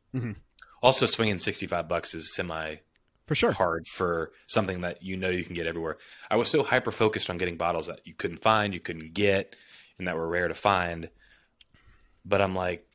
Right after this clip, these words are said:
Speaker 2: I will give, if Alec is listening, I will say, "Alec, convince me to go get nineteen ten and nineteen twenty," and he was a hundred
Speaker 1: Well, I'm
Speaker 2: percent
Speaker 1: glad
Speaker 2: right.
Speaker 1: he has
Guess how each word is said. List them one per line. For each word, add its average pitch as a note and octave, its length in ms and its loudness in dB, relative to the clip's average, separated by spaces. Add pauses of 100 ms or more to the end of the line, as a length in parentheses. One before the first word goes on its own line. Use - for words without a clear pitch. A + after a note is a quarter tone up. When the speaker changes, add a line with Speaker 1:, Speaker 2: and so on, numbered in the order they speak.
(340)
Speaker 2:
I G2 160 4
will A#2 160 0
give, A#2+ 360 -4 (160)
if A2 140 -8
Alec A2 340 2
is G#2+ 80 -2
listening, F#2 500 -2
I F2+ 120 -2
will F#2+ 220 -2
say, F#2 400 0
"Alec, F2+ 480 0
convince F#2+ 420 0
me F2+ 320 -2 (380)
to - 140 -6
go F2+ 220 2
get F#2 160 0
nineteen F#2 300 -2
ten F2+ 160 -4
and F2 60 -4
nineteen E2+ 240 -6
twenty," E2 400 -6 (240)
and E2+ 280 -12
he E2+ 120 -12
was F2 160 -10
a - 40 -8
hundred G2 120 2
Speaker 1:
Well, D3 100 6
I'm C3+ 40 6
Speaker 2:
percent C3 100 2
Speaker 1:
glad D3 140 6
Speaker 2:
right. C#3 140 4
Speaker 1:
he C3+ 60 2
has C3 240 0